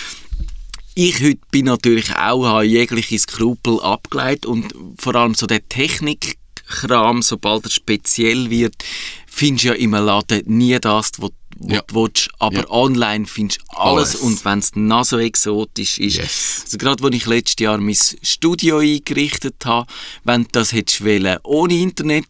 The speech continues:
Speaker 1: einrichten, mit dem Mikrofon und dem Mischpültli und dem Käbeli und diesem und jenem und
Speaker 2: Ja.
Speaker 1: diesen Mikrofonspinnen und dem Mikrofonständer und, und all diesen Sachen, die du gerne willst haben, dann ohne Internet wäre das ein Riesending. Da würdest,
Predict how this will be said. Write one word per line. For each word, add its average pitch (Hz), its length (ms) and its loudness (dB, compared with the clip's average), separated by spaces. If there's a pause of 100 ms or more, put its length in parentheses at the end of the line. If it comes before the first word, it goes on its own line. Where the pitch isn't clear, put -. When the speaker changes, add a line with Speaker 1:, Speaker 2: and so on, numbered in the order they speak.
Speaker 1:
einrichten, 147 640 0
mit 113 220 0
dem 123 200 2
Mikrofon 135 640 -2
und 117 200 -2
dem 104 200 2
Mischpültli 143 800 0
und 113 180 -4
dem 98 160 -2
Käbeli 120 600 -2
und 107 260 -4
diesem 104 260 -4
und 95 160 -4
jenem 123 340 0
und 107 100 2
Speaker 2:
Ja. - 80 0
Speaker 1:
diesen 98 380 0 (540)
Mikrofonspinnen 131 1120 2
und 107 160 0
dem 104 140 2
Mikrofonständer 120 1300 -2
und, 104 320 -6
und 107 300 0
all 117 160 2
diesen 117 200 0
Sachen, 123 380 -2
die 131 60 -2
du 123 100 -10
gerne 123 260 -6
willst 123 240 -2
haben, 107 240 2 (380)
dann 127 260 2 (300)
ohne 185 340 6
Internet 143 600 0 (300)
wäre 98 560 -6
das 147 160 0 (180)
ein 185 80 2
Riesending. 320 760 -4
Da 127 180 -4
würdest, 139 260 2